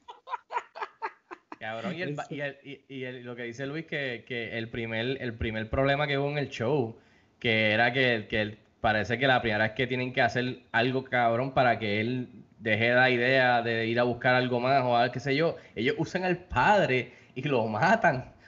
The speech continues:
Speaker 1: O sea, y le dan esta fobia del agua, eso
Speaker 2: Pero,
Speaker 1: está cabrón.
Speaker 2: es,
Speaker 1: O sea,
Speaker 2: es
Speaker 1: en verdad, son unos cabrones, pero en verdad,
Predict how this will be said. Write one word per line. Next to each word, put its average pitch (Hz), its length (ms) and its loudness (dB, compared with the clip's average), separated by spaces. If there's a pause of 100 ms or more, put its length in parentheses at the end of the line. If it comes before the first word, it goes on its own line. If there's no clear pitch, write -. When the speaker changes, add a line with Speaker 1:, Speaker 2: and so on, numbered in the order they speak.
(120)
Speaker 1:
O 110 80 -4
sea, 110 420 6
y 120 160 2
le 117 80 4
dan 113 200 6
esta 143 220 0
fobia 180 320 0
del 175 140 4
agua, 139 320 4
eso 113 60 -4
Speaker 2:
Pero, 139 100 -4
Speaker 1:
está 170 120 -2
cabrón. 120 400 0
Speaker 2:
es, 120 200 -12 (100)
Speaker 1:
O 120 40 -12
sea, 120 280 6
Speaker 2:
es 131 60 4
Speaker 1:
en 131 80 2
verdad, 160 640 6
son 151 160 -2
unos 185 120 2
cabrones, 202 420 2
pero 135 120 -2
en 123 80 -6
verdad, 127 460 2